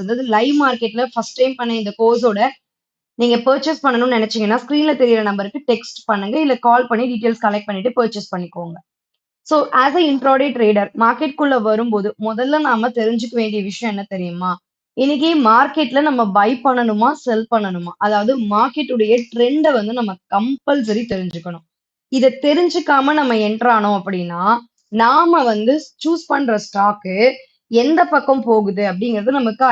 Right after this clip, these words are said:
ஐடென்டிஃபை பண்ண முடியாம ஒரு பெரிய காம்ப்ளிகேட்டடா போயிடும். So,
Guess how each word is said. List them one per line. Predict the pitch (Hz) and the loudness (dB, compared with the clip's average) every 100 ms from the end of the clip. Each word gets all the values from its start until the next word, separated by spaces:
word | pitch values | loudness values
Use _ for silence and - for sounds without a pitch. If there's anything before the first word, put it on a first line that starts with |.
| 208 | 0
ஐடென்டிஃபை | 226 233 240 240 | -2 -6 -4 -2
பண்ண | 226 202 214 | -2 -2 -4
முடியாம | 202 190 220 | -6 -6 -2
ஒரு | 226 180 _ - | -2 -4 _ -4
பெரிய | 226 285 302 330 - _ _ | -2 0 0 0 -4 _ _
காம்ப்ளிகேட்டடா | 214 240 254 269 240 233 214 240 | 0 0 0 -4 -4 -4 0 0
போயிடும். | 214 180 165 - _ _ | 0 -6 -8 -14 _ _
So, | - | -4